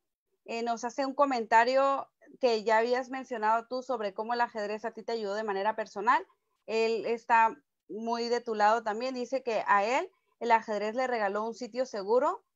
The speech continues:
dentro de sí mismo. Galo, Galo, este, Rivera dice, "Buenas ideas de premiación". Y pues de, si yo le sigo, son treinta y seis comentarios.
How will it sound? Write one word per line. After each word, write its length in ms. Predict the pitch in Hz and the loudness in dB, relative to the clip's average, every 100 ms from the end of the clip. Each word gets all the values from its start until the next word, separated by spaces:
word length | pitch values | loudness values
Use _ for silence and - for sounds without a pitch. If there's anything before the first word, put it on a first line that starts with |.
| _ - | _ -2
dentro 420 | 214 226 208 240 | 0 0 0 -2
de 140 | 202 | -2
sí 160 | 185 208 | -4 -6
mismo. 440 | 208 190 180 165 _ _ _ _ _ _ _ _ | -4 -6 -10 -12 _ _ _ _ _ _ _ _
Galo, 640 | 202 226 254 285 330 381 _ _ _ _ _ _ _ - | -2 8 8 8 4 2 _ _ _ _ _ _ _ -10
Galo, 720 | 214 240 247 269 311 302 - _ | 4 6 6 4 2 2 -6 _
este, 1120 | - 220 214 208 - 208 196 190 175 170 165 _ _ _ | -6 -4 -4 -8 -10 -6 -4 -4 -6 -6 -10 _ _ _
Rivera 520 | - 220 220 254 302 311 | -6 0 2 4 4 2
dice, 280 | 247 262 214 | -2 -4 -2
"Buenas 400 | 220 247 269 247 | 0 0 -2 -4
ideas 320 | 220 214 220 | -2 0 0
de 260 | 240 226 | 0 -2
premiación". 880 | 196 214 208 190 180 - 233 254 320 427 _ _ _ _ _ - | -2 -4 -2 -2 -4 -6 -2 0 0 -2 _ _ _ _ _ -10
Y 100 | 262 | 0
pues 260 | 233 233 214 | 2 2 2
de, 540 | 240 220 220 180 - _ | 0 0 0 -4 -10 _
si 160 | - 240 | -8 2
yo 120 | 254 | 4
le 120 | 294 | 4
sigo, 280 | 330 311 311 | 2 0 -2
son 220 | 294 262 | -2 -4
treinta 320 | 277 311 285 214 | -2 -2 0 -2
y 60 | |
seis 300 | - 226 226 | 0 0 0
comentarios. 840 | 262 254 214 214 214 240 320 349 | -4 -4 -2 4 4 4 -2 -6